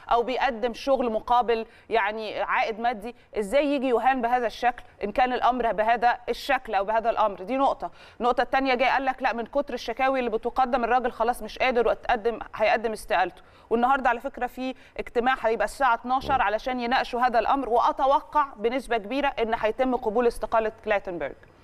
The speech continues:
Speaker 1: هيجي بقى مين بعد كلاتنبرج؟ الله أعلم يا كريم. هيبقى في خبرة أجنبية أخرى؟ الله أعلم، بس مفروض.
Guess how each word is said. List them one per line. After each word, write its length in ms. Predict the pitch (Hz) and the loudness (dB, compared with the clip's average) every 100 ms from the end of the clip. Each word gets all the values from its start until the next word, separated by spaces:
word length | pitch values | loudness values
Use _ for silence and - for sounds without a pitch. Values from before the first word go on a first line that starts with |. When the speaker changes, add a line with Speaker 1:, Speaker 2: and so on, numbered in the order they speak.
| - - - | -20 -20 -2
Speaker 1:
هيجي 280 | 220 269 269 | 0 2 2
بقى 180 | 262 254 | 2 2
مين 180 | 285 262 | 0 0
بعد 200 | 262 269 | 0 0
كلاتنبرج؟ 560 | 269 - 262 277 277 | -2 -2 -2 -2 0
الله 140 | 233 247 | 4 6
أعلم 320 | 240 214 190 | 4 2 -4
يا 40 | |
كريم. 260 | 175 170 156 _ _ - _ - | -12 -14 -16 _ _ -20 _ -4
هيبقى 220 | 208 208 | -2 -2
في 120 | 254 | -2
خبرة 280 | 285 240 233 | 0 2 0
أجنبية 560 | 202 226 226 262 240 | 0 0 0 2 2
أخرى؟ 280 | 277 285 262 | 2 2 0
الله 260 | 254 269 247 | 4 4 4
أعلم، 320 | 226 160 156 _ - | 2 0 -8 _ -6
بس 180 | 233 254 | -4 -2
مفروض. 400 | 269 339 262 | 0 2 0